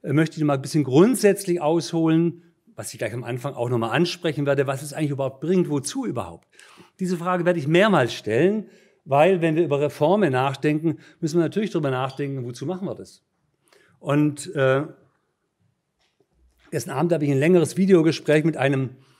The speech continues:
Bundestagsabgeordneten einer Partei geführt.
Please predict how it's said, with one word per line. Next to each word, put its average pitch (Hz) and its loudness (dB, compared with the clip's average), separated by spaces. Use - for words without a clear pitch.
Bundestagsabgeordneten 139 -2
einer 127 -6
Partei 139 0
geführt. 202 -4